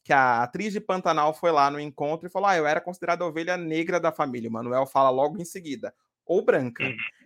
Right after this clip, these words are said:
Speaker 1: Então, ele também, ele é muito rápido ali em cima e concordo com você. Falta um pouco de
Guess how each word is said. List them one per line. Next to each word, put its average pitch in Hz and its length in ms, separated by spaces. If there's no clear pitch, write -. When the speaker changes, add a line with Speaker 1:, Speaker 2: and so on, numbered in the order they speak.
Speaker 1:
Então, 165 480
ele 214 300
também, 180 460
ele 175 120
é 175 40
muito 196 640
rápido 170 760
ali 151 200
em 147 60
cima 165 240
e - 40
concordo 220 600
com 214 200
você. - 400
Falta 208 380
um 202 100
pouco 180 380
de 170 480